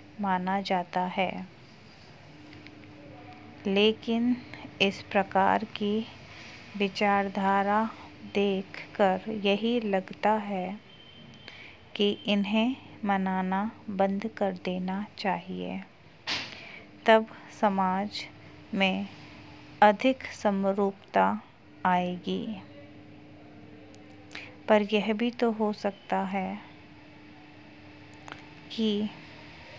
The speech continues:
इन पर्व त्योहारों को इनकी भावना व गरिमा के साथ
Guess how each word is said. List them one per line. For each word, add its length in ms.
इन 200
पर्व 600
त्योहारों 680
को 420
इनकी 460
भावना 840
व 200
गरिमा 680
के 240
साथ 600